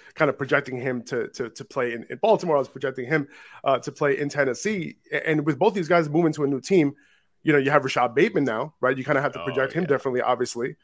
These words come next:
Speaker 1: right? Uh, looking like the new number one wide receiver in Baltimore. Uh, Hollywood looking like <laughs> the number one, at least until DeAndre Hopkins is back. And then A J Brown, I think, you know, still, in my opinion, is still the clear alpha in Philly,
Speaker 2: Yeah,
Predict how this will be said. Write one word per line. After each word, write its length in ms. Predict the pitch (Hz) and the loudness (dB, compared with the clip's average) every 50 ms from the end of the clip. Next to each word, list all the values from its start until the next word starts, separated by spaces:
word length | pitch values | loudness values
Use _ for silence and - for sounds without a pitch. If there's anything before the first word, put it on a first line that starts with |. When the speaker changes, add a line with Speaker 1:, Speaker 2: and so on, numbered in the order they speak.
| _ _ _ _ _ _ | _ _ _ _ _ _
Speaker 1:
right? 240 | - 139 139 151 147 | 2 4 4 4 4
Uh, 140 | 143 147 - - | 0 -2 -2 0
looking 260 | 156 151 156 156 156 | 0 0 2 4 4
like 100 | 143 135 | 4 4
the 80 | 143 | 2
new 300 | 135 139 147 147 143 135 - | 2 2 2 2 2 0 -2
number 200 | 151 143 139 139 | -2 -2 0 2
one 180 | 135 135 135 131 | 2 2 2 2
wide 120 | 123 127 | 2 2
receiver 360 | 127 123 120 - 131 127 120 | 0 0 -2 -4 -4 -4 -4
in 60 | 120 113 | -4 -2
Baltimore. 520 | 117 107 104 101 - 104 95 101 139 - _ _ _ _ _ _ _ - | -2 -2 -4 -4 -6 -8 -8 -8 -8 -10 _ _ _ _ _ _ _ 2
Uh, 160 | 120 123 120 | 4 4 4
Hollywood 440 | 117 131 143 143 151 147 143 147 139 | 4 4 4 4 4 4 2 2 4
looking 240 | 151 156 151 151 | 2 2 2 2
like 360 | 139 139 139 135 135 - - - | 2 2 2 2 0 -2 4 8
<laughs> 160 | 226 220 - | 8 8 10
the 220 | 202 160 165 170 165 | 8 6 6 4 4
number 320 | 156 170 170 165 160 156 | 6 4 4 6 4 6
one, 200 | 151 160 160 160 | 6 6 6 6
at 120 | 160 160 | 4 2
least 260 | 147 147 170 170 - 147 | 0 0 0 -2 -2 -4
until 220 | 147 - 156 147 | -4 -2 -2 -2
DeAndre 400 | 135 135 139 131 135 131 135 120 | 0 0 0 0 0 -2 -2 0
Hopkins 480 | 120 131 135 - - 127 123 117 117 - _ - - - - - | 2 2 0 2 0 -2 -2 -2 -6 -12 _ -20 -20 -20 -8 -2
is 220 | 135 143 139 120 | 0 0 0 0
back. 340 | 107 127 104 107 135 - - | -2 -2 0 0 0 0 0
And 180 | - 135 156 | -2 0 2
then 120 | 156 160 156 | 2 2 4
A 100 | 151 156 | 2 2
J 140 | 151 160 147 | 2 2 2
Brown, 320 | 131 151 175 220 226 185 | 2 2 2 2 4 2
I 80 | 147 143 | 0 0
think, 280 | - 151 143 139 - _ _ _ - _ _ _ - | 0 0 -2 -2 -4 _ _ _ -20 _ _ _ 0
you 80 | 165 | 2
know, 100 | 156 147 | 4 4
still, 680 | 139 139 - - - 175 175 175 170 165 160 160 156 - _ _ - 147 139 - | 2 2 -2 0 4 6 6 8 8 6 4 2 0 -6 _ _ -12 -10 -8 -2
in 80 | 143 | 2
my 100 | 165 190 | 4 4
opinion, 260 | 180 151 151 143 143 | 4 4 2 -2 -2
is 100 | 139 - | -2 -4
still 200 | - - 254 214 | -2 2 4 4
the 100 | 165 160 | 4 4
clear 420 | - - - - 185 180 160 147 - - | 0 -6 -10 -6 -2 0 0 0 0 0
alpha 320 | 135 139 143 139 - 143 | -2 -2 -2 -2 -2 -4
in 160 | 127 127 131 123 | -6 -6 -6 -10
Philly, 420 | - - 160 156 143 131 123 113 | -8 -6 -4 -4 -4 -4 -6 -8
Speaker 2:
Yeah, 60 | 110 | -8